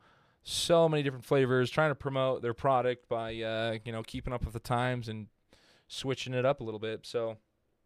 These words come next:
<clears throat> Doctor Pepper is still owned by Snapple Group, which is also the Snapple Group, which is the Pep-, uh, Doctor Pepper and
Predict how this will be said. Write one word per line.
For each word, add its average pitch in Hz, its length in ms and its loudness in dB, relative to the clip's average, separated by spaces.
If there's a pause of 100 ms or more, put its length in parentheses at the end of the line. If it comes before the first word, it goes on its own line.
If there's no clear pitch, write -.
(1200)
<clears throat> 190 560 -2
Doctor 185 260 6
Pepper 196 300 4
is 147 80 2
still 175 260 4
owned 151 320 2
by 131 160 6
Snapple 147 580 2
Group, 120 420 -4
which 123 280 -2
is 117 80 -4
also 127 640 6
the 110 140 -8
Snapple 123 400 -2
Group, 117 300 -2
which 113 180 -4
is 107 100 -6
the 107 80 -10
Pep-, 123 280 2 (100)
uh, 107 260 2
Doctor 117 280 0
Pepper 113 600 -2
and 107 500 -6